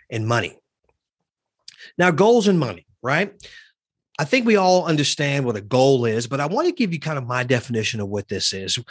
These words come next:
So we're going to discuss what goals are and how you can use them to prioritize how we use money. And I think this is very important, right? So part of having goals, we want to be able to use the acronym smart,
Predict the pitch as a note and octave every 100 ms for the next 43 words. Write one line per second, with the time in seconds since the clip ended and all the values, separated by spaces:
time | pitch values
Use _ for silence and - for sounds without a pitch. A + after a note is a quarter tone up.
0 | - - - E3 C4+ C4+ A#3 G3 D3+ C#3
1 | - - B2+ G2+ - - - _ _ -
2 | D#3+ - _ A#2+ A#2 D3 D#3 C#3 A2+ G2+
3 | E3 - _ _ - - - C#3 - F#3+
4 | G#3 F#3 F3 D#3+ E3 C4+ D4 F3 D#3+ C#3+
5 | C#3 C#3 D#3+ G3+ G3+ C#3+ G#2+ G#2+ G#2+ -
6 | - - - E3+ F3+ E3+ E3 A#2+ A2+ A2
7 | G#2+ G#2 - _ F#2+ G#2 G#2 D#2 - A2+
8 | B2+ - E3+ D3+ C#3 A2 B2 A#2+ A2 G#2
9 | - F3+ - - _ - _ - A2+ F3+
10 | G#3 - - - - - - - F#3+ -
11 | B3 C#4+ A3 D#3+ D#3 C#3+ B2+ - F3 G#3+
12 | G#3 E3 A#2+ A2+ G#2+ A#2+ - - C3+ D3+
13 | F3+ F3 E3 D#3 C#3+ C3+ C3 B2+ A2+ A#2+
14 | C3 C3 A#2+ A2+ G#2+ G#2+ G2+ - - D3
15 | D3 G2+ -